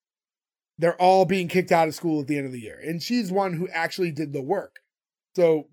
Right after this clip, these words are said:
this, in, <sighs> it's weird though, right? Because it's, now it's just an attendance problem, because she said she didn't miss any assignments. She got all of them done.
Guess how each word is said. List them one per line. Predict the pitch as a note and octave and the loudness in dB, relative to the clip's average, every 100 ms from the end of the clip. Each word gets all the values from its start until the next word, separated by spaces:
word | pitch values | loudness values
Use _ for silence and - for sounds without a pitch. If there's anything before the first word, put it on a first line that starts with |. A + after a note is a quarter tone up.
| - | -4
this, | G3+ - - | -4 -6 -10
in, | A3 G#3 _ _ _ _ _ _ _ _ - | -8 -10 _ _ _ _ _ _ _ _ -14
<sighs> | - - - | -12 -10 -12
it's | G#3 - | -12 -10
weird | F3+ A3 A3+ G#3 | -2 2 4 4
though, | F3 | 2
right? | D#3+ E3+ E3+ | 4 2 0
Because | D#3+ D3+ F#3 | -6 -4 -4
it's, | D#3+ - G3+ | -4 -14 -10
now | F3+ F3+ | -6 -4
it's | F3+ E3 | -4 -8
just | C#3 C#3+ E3+ - | -6 -2 -2 -2
an | F#3+ | -8
attendance | F3+ F#3 F#3 F3+ | -4 -4 -4 -6
problem, | - G3 | -2 -2
because | F3+ E3+ | -2 -6
she | E3+ | -6
said | F3 C4+ | 0 0
she | C4 | 2
didn't | C4+ E3+ D#3+ | -2 -2 -4
miss | F3+ - | -4 -4
any | F3+ D#3+ | -4 -4
assignments. | C3+ D#3 D#3 G#2 G2 | -6 -6 -8 -8 -14
She | C#3 | -12
got | C#3 E3+ F#3 | -2 2 4
all | E3 D3 | 4 0
of | B2+ | -4
them | A#2 | -14
done. | A2+ C3 | -12 -14